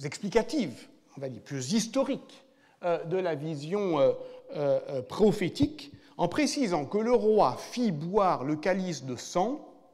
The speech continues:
selon l'ordre chronologique de la revendication des droits à la couronne proclamé par le roi Philippe Auguste lors de sa prise de pouvoir en onze cent quatre-vingts. C'est-à-dire qu'il a commencé par faire boire ses parents de champagne,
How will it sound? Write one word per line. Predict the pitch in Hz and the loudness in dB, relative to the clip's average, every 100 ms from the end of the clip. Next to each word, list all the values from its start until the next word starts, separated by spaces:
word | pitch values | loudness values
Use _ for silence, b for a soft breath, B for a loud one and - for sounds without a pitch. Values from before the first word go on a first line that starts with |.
| _ _ _ _ _ | _ _ _ _ _
selon | - 208 226 247 196 | -4 0 4 4 6
l'ordre | 165 170 135 127 | 4 4 0 -6
chronologique | - - 165 151 143 143 262 277 131 | -6 -2 0 0 -2 -2 -6 -8 -8
de | 151 | -2
la | 139 | 0
revendication | 160 202 190 170 151 139 - 226 254 | 0 -2 -2 -4 -6 -6 -6 -6 -4
des | 151 | -4
droits | 135 131 143 214 - | -4 -2 2 2 2
à | 151 | -8
la | 143 | -8
couronne | - 139 120 139 233 - _ b b b b | -10 -10 -8 -8 -10 -14 _ b b b b
proclamé | - 214 190 170 147 151 226 | 2 2 2 2 0 2 -2
par | 233 143 | -2 -4
le | 135 | -2
roi | 127 131 139 | -2 2 0
Philippe | 170 143 131 | 0 -10 -8
Auguste | 120 151 196 - | -6 -6 -8 -8
lors | 135 151 170 B B | -6 -4 -6 B B
de | 147 | -10
sa | 135 143 | -4 -4
prise | - 170 185 180 B B | -4 -6 -6 -8 B B
de | 143 | -6
pouvoir | 143 143 123 131 147 160 - | -4 -6 0 2 2 -2 -4
en | 143 - | -6 -4
onze | 160 | -8
cent | 147 170 151 | -6 -6 -6
quatre-vingts. | 131 131 107 101 | -8 -10 -12 -12
C'est-à-dire | 135 156 | -6 -6
qu'il | 156 147 | -4 -6
a | |
commencé | 127 165 160 151 - 156 151 B B | -2 -2 -2 -6 -4 -4 -4 B B
par | - - | -12 -6
faire | 160 127 | -2 -2
boire | 127 143 143 139 123 | -2 2 2 2 -2
ses | 143 | -10
parents | 120 139 127 139 135 | -2 -2 0 -2 -2
de | 127 | -6
champagne, | - 135 127 135 165 226 | -8 -10 -4 -2 -2 -4